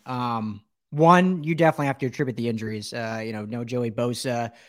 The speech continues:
They've been banged up on the back end a little bit. Uh, they've been kinda shuffling guys at linebacker or haven't really found their true middle backers. Obviously, Drew Tranquill has played phenomenal this year.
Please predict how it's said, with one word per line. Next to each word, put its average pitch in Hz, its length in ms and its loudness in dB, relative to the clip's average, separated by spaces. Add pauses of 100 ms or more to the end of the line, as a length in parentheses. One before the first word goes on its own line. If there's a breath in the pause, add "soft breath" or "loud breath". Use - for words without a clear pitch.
(140 soft breath)
They've 123 140 -6
been 117 140 -6
banged 123 300 0
up 123 120 0
on 127 80 0
the 117 60 0
back 120 340 2
end 120 140 -2
a 117 40 -2
little 117 200 -2
bit. 120 340 -2 (240 soft breath)
Uh, 113 280 -4
they've 113 140 -4
been 123 120 -4
kinda 127 180 0
shuffling 131 500 0
guys 127 260 0
at 120 80 -4
linebacker 127 920 -2
or 120 180 -6
haven't 123 280 -4
really 120 200 -6
found 135 500 2
their 123 100 0
true 147 380 0
middle 135 240 0
backers. 127 500 -2
Obviously, 131 320 -4
Drew 127 160 -6
Tranquill 131 400 -6
has 123 120 -4
played 127 260 -6
phenomenal 127 480 -2
this 127 200 -4
year. 131 280 0